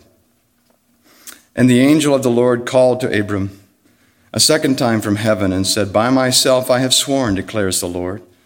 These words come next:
because you've done this and have not withheld your son, your only son, I will surely bless you,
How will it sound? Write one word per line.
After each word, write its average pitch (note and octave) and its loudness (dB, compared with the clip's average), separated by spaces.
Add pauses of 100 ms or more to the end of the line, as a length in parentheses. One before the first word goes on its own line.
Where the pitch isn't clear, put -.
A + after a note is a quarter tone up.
(220)
because C#3 0
you've C3+ 0
done C#3 4
this C#3 2
and C3 0
have A#2+ 0
not A#2 0
withheld B2+ -2
your C3 -2
son, G#2 0
your A2+ -2
only D3 0
son, A#2 -4 (880)
I A2 0
will G2+ 4
surely C3 2
bless B2+ 0
you, D3 -6